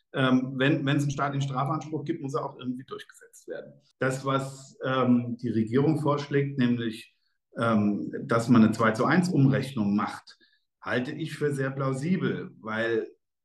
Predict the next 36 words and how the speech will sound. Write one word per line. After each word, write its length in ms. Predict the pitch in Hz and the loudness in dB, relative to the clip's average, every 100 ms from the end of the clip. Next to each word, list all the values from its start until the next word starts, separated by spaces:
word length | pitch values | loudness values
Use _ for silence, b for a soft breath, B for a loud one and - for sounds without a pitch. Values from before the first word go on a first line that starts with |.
| _ _ _ _ _ _ | _ _ _ _ _ _
das 220 | 113 110 | -10 -10
ist 100 | - | -8
schon 160 | - 151 | -2 2
nachvollziehbar, 760 | 151 - 185 165 - 131 117 | 2 2 0 -4 -4 -4 -2
dass 340 | 113 117 - - _ _ _ _ | -4 -6 -8 -20 _ _ _ _
Tagesnettoeinkommen 1700 | 113 120 143 147 120 127 165 202 117 117 110 123 127 143 - - - _ _ _ - | 0 2 2 2 2 0 2 0 -2 -6 -6 -2 0 0 -2 -8 -14 _ _ _ -2
irgendwie 360 | 151 165 156 135 | 0 2 0 -2
was 160 | 117 | -4
anderes 520 | 110 123 156 160 156 | -2 0 0 0 -2
ist 180 | - 156 | -6 -8
als 240 | - 123 - | -8 -8 -4
ein 220 | 123 123 | 0 2
Tag 240 | 127 123 | 2 0
Freiheit. 460 | - 156 117 - - - _ _ _ _ _ - 131 | 0 2 2 -2 -8 -20 _ _ _ _ _ -8 0
Und, 500 | 123 120 120 - 113 | 2 2 0 -8 -6
ähm, 340 | 113 110 113 - - | -4 -4 -4 -6 -8
also 200 | - 120 | -6 -4
deswegen 420 | 117 127 143 131 139 | 0 2 4 4 4
ist, 140 | 127 - | -4 -8
ist, 240 | 113 - | -14 -10
ist 400 | - - 127 123 | -10 -2 0 4
das 300 | 143 175 - | 4 4 6
absolut 400 | 147 170 170 151 | 4 4 4 4
nachvollziehbar, 580 | 127 147 165 139 170 139 | 4 2 0 0 -2 -2
vor 100 | 127 | -2
allen 120 | 123 | 0
Dingen, 100 | 123 | 0
wenn 80 | 123 | 0
man 120 | 120 | -2
auch 220 | 113 139 | -2 -4
weiß, 280 | 110 123 139 | -4 -4 -4
dass 120 | - | -8
bei 120 | - 117 | -8 -6
der 80 | |
Ersatzfreiheitsstrafe, 1000 | 107 117 - - 113 123 - - 120 - 107 | -6 -6 -10 -8 -6 -6 -8 -6 -6 -6 -10
da, 180 | 104 | -10